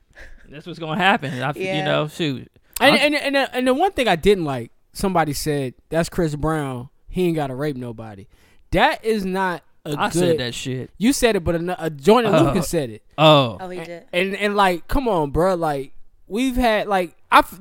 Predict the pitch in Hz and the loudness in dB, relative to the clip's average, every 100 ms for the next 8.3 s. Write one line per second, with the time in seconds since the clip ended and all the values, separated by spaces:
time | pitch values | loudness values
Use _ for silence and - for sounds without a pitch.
0 | 175 175 - 156 139 135 - 185 190 208 | -16 -18 -18 -8 -6 -6 -2 -2 0 4
1 | 233 - 320 320 175 120 - 262 392 277 | 4 8 8 10 6 0 -2 2 4 6
2 | 220 180 175 156 151 143 139 120 - - | 8 8 6 4 0 0 0 0 -2 -4
3 | - - - - 139 185 214 226 254 247 | -8 -8 -10 -6 4 4 8 10 10 8
4 | 254 294 339 330 - 214 151 107 - - | 4 6 6 4 0 -2 -2 -6 -12 -2
5 | 320 415 370 294 247 226 190 190 170 175 | 0 2 6 6 6 4 4 0 2 2
6 | 139 120 - - 247 240 196 302 311 320 | 2 -6 -14 -6 2 2 4 4 4 6
7 | 320 311 320 285 254 311 277 185 180 254 | 6 6 2 4 4 4 0 -2 4 8
8 | 359 480 | 8 6